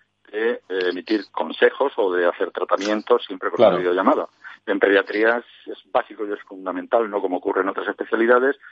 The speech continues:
Speaker 1: pero, eh, la presencia del niño, el acto presencial, la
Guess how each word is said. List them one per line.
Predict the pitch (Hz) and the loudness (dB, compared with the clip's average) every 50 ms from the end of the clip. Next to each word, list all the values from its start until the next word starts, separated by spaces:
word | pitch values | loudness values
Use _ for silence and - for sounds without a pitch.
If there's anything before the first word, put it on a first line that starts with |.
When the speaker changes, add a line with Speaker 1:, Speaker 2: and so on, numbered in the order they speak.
| - - _ _ _ - | -20 -20 _ _ _ -6
Speaker 1:
pero, | 101 92 95 95 95 - _ - - _ _ - | -2 0 0 0 -2 -4 _ -20 -20 _ _ -10
eh, | 95 92 | -8 -6
la | 92 92 92 92 90 - | -4 0 0 2 0 0
presencia | - - 80 - - 104 101 101 - 101 98 101 | -2 -8 -8 -6 -6 -6 -6 -2 0 2 2 2
del | 95 95 92 92 95 107 | 2 2 0 0 0 -2
niño, | 123 135 135 131 131 139 151 165 - - - - _ | -2 0 2 2 2 2 2 0 -2 -8 -16 -20 _
el | - 82 92 | -10 -8 -8
acto | - - - - | -8 -4 -4 -4
presencial, | - - - - 95 92 92 - - 113 123 135 139 135 | -4 -4 -6 -6 -6 -8 -4 0 2 4 4 4 4 4
la | 120 107 98 92 | 4 4 2 0